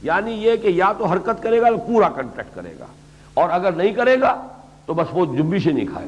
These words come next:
گا، all or none law۔ یہ all or none law ہے جو اسلام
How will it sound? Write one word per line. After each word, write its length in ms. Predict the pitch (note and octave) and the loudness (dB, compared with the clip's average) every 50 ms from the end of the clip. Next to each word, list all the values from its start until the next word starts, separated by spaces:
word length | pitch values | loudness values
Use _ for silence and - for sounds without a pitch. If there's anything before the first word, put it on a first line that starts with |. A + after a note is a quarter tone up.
| - | -14
گا، 180 | - - - B2+ | -14 -4 0 2
all 200 | C#3+ D#3+ D#3+ D3+ | 2 4 2 2
or 80 | C3+ A#2 | -2 -4
none 340 | A2+ A2 - G2+ E2+ E2 | -6 -8 -10 -10 -12 -12
law۔ 120 | D#2 D#2 - - - - - - - - - C3 | -14 -16 -16 -20 -20 -20 -20 -20 -20 -20 -4 0
یہ 120 | E3 - G3+ - | 0 0 2 2
all 340 | E3+ F#3+ G#3+ B3 C#4 C#4+ C4+ | 2 2 2 2 0 0 0
or 240 | C4 A#3 G3 F3+ G3 | -2 -2 -4 -2 -2
none 260 | A3 A#3 A3+ G3 E3+ D#3 | -2 -2 -2 -2 -4 -4
law 260 | E3 E3+ E3 D#3+ C3+ | -4 -4 -4 -4 -2
ہے 180 | C3+ C3+ C#3+ | -2 -2 -2
جو 140 | C#3 B2+ C3+ | -2 0 -2
اسلام 680 | C3 - C3 - - F#2 G#2+ C3 D#3 F3+ G3 G3+ G3 | -2 -2 -4 -6 -6 -4 0 0 2 2 2 0 0